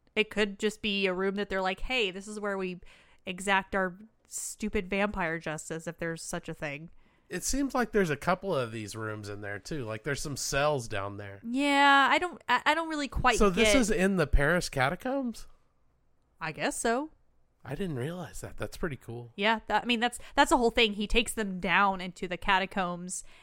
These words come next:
Speaker 1: and my, my instant thought is, he's like, "We live down here," and my instant thought is like, "I'll go get a hotel. Thank you very much. Like, I'm not
Speaker 2: Yeah,
Speaker 1: staying here."
Speaker 2: for sure.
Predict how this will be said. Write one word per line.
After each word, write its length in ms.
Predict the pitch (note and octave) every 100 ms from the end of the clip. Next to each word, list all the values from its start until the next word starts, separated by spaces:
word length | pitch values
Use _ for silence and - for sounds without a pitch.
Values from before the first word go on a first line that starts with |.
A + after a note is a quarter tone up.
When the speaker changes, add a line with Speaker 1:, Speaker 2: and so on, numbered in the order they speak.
| -
Speaker 1:
and 160 | G3+ G3+
my, 180 | G#3+ G3+
my 200 | - A3+
instant 420 | F3 A#3 - A3 G#3+
thought 220 | F#3 F#3+
is, 140 | F#3
he's 160 | G3+ G3
like, 120 | D#3+
"We 180 | F#3+ A3
live 280 | G#3 G#3+ F3+
down 240 | G3 E3+
here," 220 | F3+ F3
and 100 | E3+
my 140 | F3 F3+
instant 180 | F#3 -
thought 140 | E3+
is 80 | E3
like, 120 | F3
"I'll 280 | G3+ B3+ C#4
go 260 | A3+ G3
get 320 | F3 F3+ E3 - _
a 100 | -
hotel. 460 | D#3+ D#3+ E3+ - F3+ -
Thank 220 | F3 E3
you 60 | -
very 180 | -
much. 420 | - - - - - -
Like, 240 | F3+ E3
I'm 180 | F3 F3+
not 160 | F3+ C#3
Speaker 2:
Yeah, 140 | A#2+
Speaker 1:
staying 300 | A#2 A2 A2
here." 200 | D#3 F3+ -
Speaker 2:
for 120 | A2+
sure. 380 | - A#2+ A2+